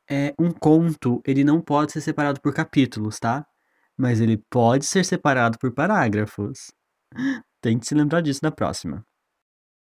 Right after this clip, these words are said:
Primeiro parágrafo do livro. Ele fecha a janela. Segundo parágrafo. Ele abre a janela. Nossa, ele podia abrir uma melatonina, né? Ia ajudar bastante.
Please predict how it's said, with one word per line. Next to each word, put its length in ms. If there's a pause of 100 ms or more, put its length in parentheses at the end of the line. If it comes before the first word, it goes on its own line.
(360)
Primeiro 320
parágrafo 500
do 80
livro. 400 (640)
Ele 220
fecha 420
a 80
janela. 560 (580)
Segundo 600
parágrafo. 640 (640)
Ele 300
abre 340
a 20
janela. 600 (1000)
Nossa, 200
ele 100
podia 220
abrir 100
uma 160
melatonina, 640
né? 240 (100)
Ia 120
ajudar 260
bastante. 1400